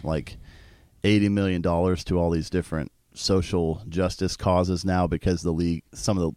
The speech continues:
players in the league met with them? I mean, again, we're just advancing this myth of police brutality and, and how there are racial inequities in the system that are holding minorities down.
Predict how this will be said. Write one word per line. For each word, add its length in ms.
players 360
in 60
the 80
league 260
met 160
with 120
them? 200
I 80
mean, 320
again, 340
we're 140
just 200
advancing 460
this 240
myth 320
of 300
police 340
brutality 840
and, 340
and 160
how 340
there 160
are 120
racial 400
inequities 440
in 80
the 80
system 400
that 140
are 80
holding 460
minorities 680
down. 440